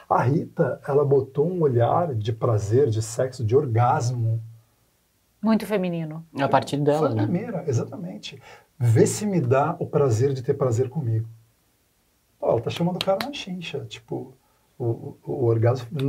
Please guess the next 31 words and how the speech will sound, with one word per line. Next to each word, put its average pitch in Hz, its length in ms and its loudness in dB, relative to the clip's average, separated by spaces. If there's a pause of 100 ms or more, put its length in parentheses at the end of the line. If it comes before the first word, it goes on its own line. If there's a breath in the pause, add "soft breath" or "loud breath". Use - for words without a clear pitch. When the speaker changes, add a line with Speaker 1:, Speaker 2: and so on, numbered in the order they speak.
(100)
Speaker 1:
não 131 200 2
é 156 80 4
só - 260 0
o 311 160 2
homem 302 160 -2
não, 262 200 -2
meu 277 100 0
filhinho, 196 420 0
vem 131 140 -2
aqui, - 220 -4
Speaker 2:
É 175 160 4
Speaker 1:
vamos 151 120 4
Speaker 2:
aqui 202 100 4
Speaker 1:
lá, 247 60 6
Speaker 2:
junto. 208 540 2 (240)
Speaker 1:
que 151 60 -2
é 131 80 4
tudo 151 220 2
junto. 247 460 -2 (240 loud breath)
Então, 156 220 -2
assim, 170 320 2
quando 160 240 0
você 151 280 2
vê 113 640 2
a, - 100 -2
a, - 600 -6 (120)
a, - 220 -4
essa 123 180 2
genialidade 120 960 0 (380 soft breath)
e 120 120 2
essa 117 440 0